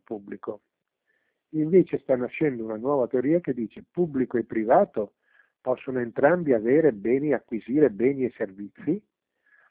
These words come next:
Il pubblico va per il pubblico come sempre, il privato può goderne, fare quello che vuole, purché siano in sintonia con gli interessi della comunità nella quale vive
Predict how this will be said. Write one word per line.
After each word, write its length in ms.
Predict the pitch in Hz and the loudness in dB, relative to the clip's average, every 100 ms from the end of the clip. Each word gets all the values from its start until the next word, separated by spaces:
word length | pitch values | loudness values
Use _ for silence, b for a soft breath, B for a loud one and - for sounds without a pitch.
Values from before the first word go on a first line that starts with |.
| _ _ _ | _ _ _
Il 200 | 147 120 110 | -6 -6 0
pubblico 420 | 156 185 190 120 | 2 2 2 2
va 100 | 113 | 2
per 140 | - 123 | 2 0
il 120 | 120 | 0
pubblico 380 | 120 123 113 113 | -6 -4 -4 -4
come 200 | 110 107 | -8 0
sempre, 460 | 151 120 101 113 - - | 2 2 0 -16 -16 -2
il 280 | 180 160 - _ | 0 0 -6 _
privato 920 | 131 123 117 117 107 98 - 147 160 _ | -4 -2 2 4 4 0 0 0 0 _
può 420 | 139 135 107 _ | 6 6 6 _
goderne, 840 | 120 120 123 104 113 117 101 95 92 | -12 0 0 2 2 2 0 -12 -12
fare 340 | - 127 107 | 2 4 4
quello 340 | - 131 127 110 | 0 0 2 0
che 140 | 131 | 2
vuole, 280 | 127 165 185 | 4 6 4
purché 680 | - 151 120 - 139 101 _ _ b b b b b _ - | 4 2 2 2 2 2 _ _ b b b b b _ 0
siano 280 | 151 135 123 | 4 4 2
in 160 | 120 - | -4 -6
sintonia 640 | 170 170 - 160 143 117 107 | -6 -6 -2 0 0 -2 -4
con 160 | - 107 | -8 -8
gli 60 | |
interessi 640 | 113 110 120 139 - - 113 | -6 -2 2 2 0 -4 -4
della 260 | 113 113 | -2 -4
comunità 800 | - 113 113 110 101 - 120 165 - _ _ | -6 -8 -8 -12 -14 -2 0 0 -4 _ _
nella 240 | 120 104 101 | -10 -10 -4
quale 240 | 117 107 | -2 -2
vive 400 | 104 127 170 | -4 -4 -4